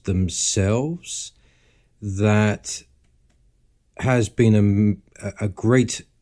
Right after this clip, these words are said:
area of controversy in the U K in recent years, where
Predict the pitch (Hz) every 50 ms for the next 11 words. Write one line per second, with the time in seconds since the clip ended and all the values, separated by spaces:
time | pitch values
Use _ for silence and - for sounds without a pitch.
0 | _ _ - 113 117 117 117 117 113 107 101 98 95 92 92 90 - - 104 92
1 | 87 - - 98 92 - - 127 127 120 120 113 - - 95 82 82 87 85 85
2 | 85 87 90 87 - - 101 90 87 87 85 85 85 - _ _ _ _ _ _
3 | _ _ _ _ - 104 101 101 98 104 101 - - - 98 87 98 98 95 90
4 | 90 90 95 - - 110 101 101 104 104 104 104 104 101 98